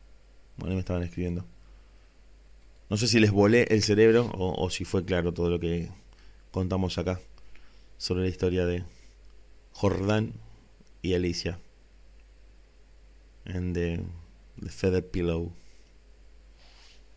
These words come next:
Confirmen con un pulgar arriba, con una, con una Y entre paréntesis o con un,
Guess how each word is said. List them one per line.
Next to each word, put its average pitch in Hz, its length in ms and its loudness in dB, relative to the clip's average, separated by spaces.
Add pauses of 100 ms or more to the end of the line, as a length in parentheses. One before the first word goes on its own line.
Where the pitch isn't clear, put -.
(1700)
Confirmen 95 420 2
con 92 120 2
un 95 320 2
pulgar 95 260 2
arriba, 104 360 2
con 139 120 -6
una, 90 360 -4 (960)
con - 140 -2
una 101 120 6
Y 101 200 6
entre 90 280 4
paréntesis 95 760 0
o - 80 -6
con 90 140 -2
un, 90 320 -4